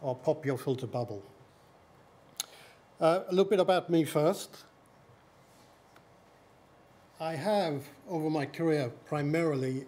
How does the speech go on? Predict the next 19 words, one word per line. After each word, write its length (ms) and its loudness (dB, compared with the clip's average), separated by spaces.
a 120 -2
systems 460 -4
background. 420 -10
Okay? 240 -8
So 140 -2
that 260 2
means 220 6
that 100 2
whenever 300 4
I 60 4
look 280 2
at 180 -2
something, 520 -6
I 80 -4
look 200 -2
at 100 0
it 120 -4
from 160 -4
an 80 -6